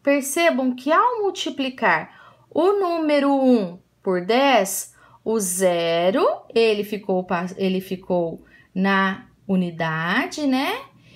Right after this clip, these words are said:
E imediatamente o um ocupou a ordem superior. Então,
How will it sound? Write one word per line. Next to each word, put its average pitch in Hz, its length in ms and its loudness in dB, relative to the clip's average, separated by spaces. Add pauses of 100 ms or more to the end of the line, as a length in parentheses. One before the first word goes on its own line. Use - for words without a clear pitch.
(240)
E 330 680 0
imediatamente 294 1080 -2
o 214 80 -2
um 339 340 -2
ocupou 349 800 2
a 339 200 4
ordem 330 540 0
superior. 381 1000 0 (460)
Então, 214 320 0